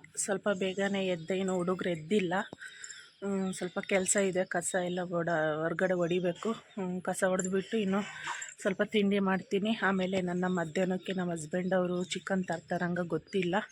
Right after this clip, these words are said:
ಹ್ಮ್, ನೋಡಬೇಕು ಇನ್ನು ಏನ್ ತರ್ತಾರೋ, ಮಟನ್ನು ಚಿಕನ್ ಏನ್ ತರ್ತಾರೋ ಗೊತ್ತಿಲ್ಲ. So ಈಗ ಸದ್ಯಕ್ಕೆ ತಿಂಡಿ ಉಪ್ಪಿಟ್ಟು ಮಾಡ್ತೀನಿ ಹುಡುಗರಿಗೆ, ಇನ್ನೂ ಎದ್ದಿಲ್ಲ, ಅವ್ರಿಗೆ ಹಾಲು ಕಾಸ್ಬೇಕು.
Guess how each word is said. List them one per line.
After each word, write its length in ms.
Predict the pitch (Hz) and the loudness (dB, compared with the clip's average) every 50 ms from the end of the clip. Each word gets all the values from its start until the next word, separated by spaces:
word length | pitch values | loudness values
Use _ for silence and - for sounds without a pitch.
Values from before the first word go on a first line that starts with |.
| - - - - - - - - - - - - - - - - - - - - | -18 -20 -20 -20 -20 -18 -18 -16 -16 -16 -16 -16 -18 -18 -18 -20 -20 -20 -14 -8
ಹ್ಮ್, 240 | 175 175 175 170 180 180 185 | -6 -4 -4 -2 0 2 4
ನೋಡಬೇಕು 480 | 196 196 208 185 185 170 - - - 415 - - - - - 226 | 4 4 4 4 2 0 0 -2 -4 -4 -2 -4 -6 -6 -4 -2
ಇನ್ನು 160 | 202 202 214 - - - - - - - - - - 208 190 202 | 0 0 0 0 -2 -6 -12 -12 -18 -20 -20 -14 -8 -4 0 2
ಏನ್ 120 | 208 208 202 - | 2 2 2 2
ತರ್ತಾರೋ, 340 | 190 185 - 196 190 196 196 190 | 0 0 2 0 0 2 2 0
ಮಟನ್ನು 360 | 180 - - 190 196 196 196 190 - | 0 0 -2 0 0 0 0 0 -2
ಚಿಕನ್ 300 | 202 - - - 185 185 185 185 | -6 -6 -4 -4 -2 0 0 0
ಏನ್ 120 | 190 185 - | 0 0 0
ತರ್ತಾರೋ 300 | 180 175 - 190 202 202 165 - | -2 -2 -2 -2 -2 -2 -2 -4
ಗೊತ್ತಿಲ್ಲ. 400 | 175 - _ - 220 208 185 180 208 277 - _ - - - - - - - - - - - - | -6 -6 _ 0 2 2 4 2 0 0 -2 _ -20 -20 -20 -20 -20 -20 -20 -20 -20 -20 -16 -8
So 80 | - - 202 196 196 | -2 0 0 2 2
ಈಗ 100 | 196 190 - | 0 0 0
ಸದ್ಯಕ್ಕೆ 420 | - 190 175 165 185 202 202 - 214 208 - | -2 -2 0 0 -2 -2 2 0 0 2 2
ತಿಂಡಿ 220 | 196 196 202 202 202 180 | 2 4 4 4 4 2
ಉಪ್ಪಿಟ್ಟು 320 | - - 190 190 - 196 185 | 4 2 0 2 2 0 0
ಮಾಡ್ತೀನಿ 340 | 175 180 175 - 208 196 190 | 0 0 0 0 2 2 4
ಹುಡುಗರಿಗೆ, 440 | 180 180 175 180 180 185 156 190 220 214 214 | 2 2 2 2 2 2 2 2 2 2 2
ಇನ್ನೂ 160 | 185 180 185 185 170 | 0 2 2 2 0
ಎದ್ದಿಲ್ಲ, 300 | 160 147 - 196 185 190 190 | 0 2 0 2 2 4 2
ಅವ್ರಿಗೆ 200 | 185 185 170 175 165 | 2 2 4 4 4
ಹಾಲು 160 | 160 185 196 - | 4 4 2 0
ಕಾಸ್ಬೇಕು. 520 | - 180 180 - - 190 185 - - - | -2 -2 -2 -2 0 0 0 0 2 0